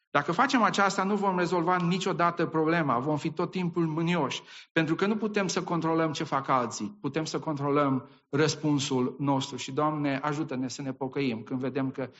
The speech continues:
avem probleme. Să nu dăm vina pe alții. Iona, am zis,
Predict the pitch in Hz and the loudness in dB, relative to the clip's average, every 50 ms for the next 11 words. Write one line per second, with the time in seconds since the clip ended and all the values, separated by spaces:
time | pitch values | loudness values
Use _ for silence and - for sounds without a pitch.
0 | - - _ _ _ - 147 143 131 147 147 143 135 135 - 139 139 135 131 135 | -20 -20 _ _ _ 0 0 2 4 2 2 2 0 -2 -2 0 2 2 2 2
1 | 127 120 120 120 117 - _ _ _ - 165 160 165 143 139 139 135 139 139 123 | 2 0 -2 -6 -8 -14 _ _ _ -4 0 0 2 2 0 0 0 0 0 0
2 | 123 117 117 135 120 117 113 107 - - 120 110 - - - - _ - 165 208 | 0 -2 0 0 0 0 0 -2 -4 -6 -8 -8 -8 -16 -20 -18 _ 2 4 4
3 | 226 226 185 151 120 113 110 - - _ _ _ _ _ _ _ _ _ _ _ | 6 6 4 4 2 2 0 -4 -14 _ _ _ _ _ _ _ _ _ _ _
4 | _ _ _ _ _ _ _ _ _ _ _ _ _ _ _ _ _ _ 156 156 | _ _ _ _ _ _ _ _ _ _ _ _ _ _ _ _ _ _ 0 0
5 | 135 160 180 175 - - - | 2 4 4 4 2 0 -4